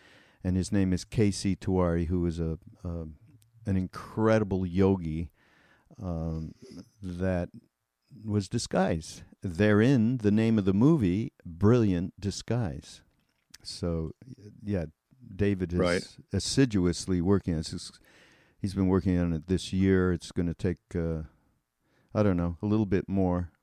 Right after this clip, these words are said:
Speaker 1: but we hope to see the d-, you know, see the light of day towards the end of next year. Uh, being that would be a-, eighteen, and this is also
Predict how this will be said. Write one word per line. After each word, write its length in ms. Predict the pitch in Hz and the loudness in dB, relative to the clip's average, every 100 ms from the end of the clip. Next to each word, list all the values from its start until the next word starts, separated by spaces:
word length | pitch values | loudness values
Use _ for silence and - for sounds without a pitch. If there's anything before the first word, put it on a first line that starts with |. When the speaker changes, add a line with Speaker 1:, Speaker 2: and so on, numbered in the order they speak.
| _ | _
Speaker 1:
but 100 | 90 | -2
we 140 | 92 98 | 0 0
hope 180 | 98 | 0
to 80 | - | -4
see 200 | - 104 | -6 -4
the 120 | 87 | -4
d-, 140 | 82 - | -6 -8
you 200 | 92 82 | -8 -6
know, 160 | 95 76 | -4 -6
see 200 | - 107 | -4 -2
the 100 | 92 | -2
light 240 | 87 90 | -2 -2
of 80 | 85 | -2
day 160 | 87 87 | -4 -4
towards 320 | - 85 87 | -4 -4 -4
the 100 | 82 | -2
end 140 | 85 82 | -4 -4
of 60 | |
next 280 | 82 78 - | -4 -6 -6
year. 280 | 90 80 80 _ _ _ _ _ - | -4 -4 -8 _ _ _ _ _ -10
Uh, 320 | 85 82 82 - - 90 | -8 -8 -8 -10 -10 -6
being 280 | 95 92 90 | 0 0 0
that 220 | 87 87 | -2 -4
would 220 | 95 82 | -6 -6
be 240 | 87 85 78 | -4 -4 -4
a-, 180 | 87 85 | -6 -6
eighteen, 680 | 95 95 - 120 107 98 104 - | -4 -4 -2 -2 0 0 -4 -2
and 180 | 101 95 | 0 2
this 200 | 113 - | 2 0
is 240 | 95 - - | -2 -4 0
also 500 | 113 127 - 85 90 | 2 2 2 0 0